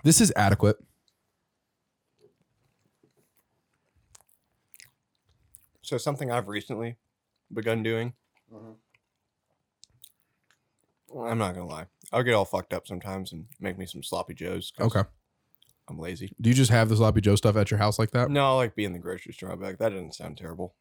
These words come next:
Speaker 2: I'll do that." I do it. It's like this. It's like,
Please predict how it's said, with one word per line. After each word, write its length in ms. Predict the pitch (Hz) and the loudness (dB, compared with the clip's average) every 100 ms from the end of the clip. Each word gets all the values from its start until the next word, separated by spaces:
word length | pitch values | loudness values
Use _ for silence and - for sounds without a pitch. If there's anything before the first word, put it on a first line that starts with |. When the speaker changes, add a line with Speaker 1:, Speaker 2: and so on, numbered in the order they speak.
| _ _ - | _ _ -16
Speaker 2:
I'll 80 | 90 | -14
do 80 | |
that." 180 | - 101 _ _ _ _ _ _ _ _ _ _ _ - _ _ _ _ _ _ _ _ - - _ _ _ _ - | -12 -14 _ _ _ _ _ _ _ _ _ _ _ -20 _ _ _ _ _ _ _ _ -20 -20 _ _ _ _ -6
I 40 | 127 | 2
do 160 | 123 | 6
it. 140 | 120 - _ _ | 6 2 _ _
It's 120 | 117 | -8
like 140 | 117 98 | -6 -4
this. 200 | 98 101 | -6 -6
It's 100 | - | -8
like, 140 | 95 | -10